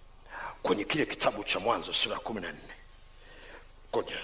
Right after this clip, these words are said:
nikuonyeshe kitu pale. Sura ya kumi na nne. Mwanzo kumi na nne, mstari ule wa kumi na nane na wa kumi na tisa. Anasema hivi,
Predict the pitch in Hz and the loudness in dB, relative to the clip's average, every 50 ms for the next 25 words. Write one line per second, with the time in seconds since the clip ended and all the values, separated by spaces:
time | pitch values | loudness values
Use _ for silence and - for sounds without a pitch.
0 | - - - - - - - - - - - - - - - - - - - - | -8 -12 -16 -18 -18 -16 -10 -8 -6 -4 -4 -2 -2 0 -2 -2 -2 -4 -8 -8
1 | - - - - - - - - - - - - - - - - - - - - | -10 -8 -8 -8 -8 -10 -14 -16 -18 -18 -18 -18 -18 -18 -18 -18 -18 -18 -18 -18
2 | - - - - - - - - - - - - - - - - - - - - | -18 -18 -18 -18 -18 -18 -18 -18 -18 -18 -18 -18 -18 -18 -18 -18 -18 -18 -18 -16
3 | - - - - - - - - 165 151 117 85 - - - 104 90 85 78 73 | -16 -16 -10 -4 0 2 4 4 6 6 6 4 4 2 0 0 0 0 -2 -4
4 | - - - - - - - - - - - - - - - - - - - - | -4 -6 -12 -14 -14 -16 -16 -18 -18 -18 -18 -18 -18 -18 -18 -18 -18 -18 -18 -18
5 | - - - - - - - - - - - - - - - - - - - - | -18 -18 -18 -18 -18 -18 -18 -18 -18 -18 -18 -18 -18 -20 -18 -18 -20 -18 -18 -18
6 | - - - - - - - - - - - - - - - - - - 90 113 | -18 -18 -18 -18 -18 -18 -18 -18 -18 -18 -18 -18 -18 -18 -18 -18 -6 2 4 4
7 | 117 101 98 98 - - 127 113 98 87 82 92 92 87 76 - - - - - | 6 6 4 0 0 0 2 2 2 0 -2 -4 -4 -4 -6 -6 -8 -10 -14 -16
8 | - - - - - - - - 127 113 104 110 110 104 98 92 - - - - | -16 -16 -16 -14 -8 -4 2 8 8 8 10 8 6 6 6 4 4 0 0 2
9 | 135 120 101 92 95 110 127 143 151 - - - - - - - - - - - | 2 2 2 4 4 4 4 4 2 -4 -8 -10 -16 -18 -18 -18 -18 -18 -18 -18
10 | - - - - - - - - - - - - - 117 - - - - - - | -18 -18 -18 -18 -14 -8 -4 -4 -4 -2 -2 -2 -2 -2 -4 -6 -6 -8 -6 -6
11 | - - - - - - - - - - - - - - - - - - - - | -6 -8 -8 -10 -16 -18 -18 -18 -18 -18 -18 -18 -18 -18 -18 -18 -18 -18 -16 -8
12 | - 101 107 - - 127 101 82 71 - - | -2 0 2 2 4 2 2 0 -2 -6 -10